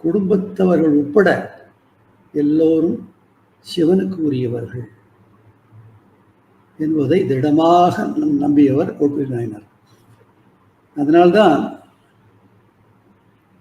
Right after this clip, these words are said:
அவர் இல்லாத நேரத்தில் சிவனுக்கென்று வைத்திருந்த நெல்லை எடுத்து குடும்பத்தார்கள் உண்ட பிறகு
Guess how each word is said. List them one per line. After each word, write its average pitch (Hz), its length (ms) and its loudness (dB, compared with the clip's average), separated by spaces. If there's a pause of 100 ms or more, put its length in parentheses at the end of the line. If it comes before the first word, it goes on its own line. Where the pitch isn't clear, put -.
(160)
அவர் 147 280 0
இல்லாத 185 500 4
நேரத்தில் 151 760 0 (1160)
சிவனுக்கென்று 185 840 2
வைத்திருந்த 165 500 2
நெல்லை 160 360 4
எடுத்து 127 540 -2 (1600)
குடும்பத்தார்கள் 156 880 0
உண்ட 139 360 -4
பிறகு 143 520 -4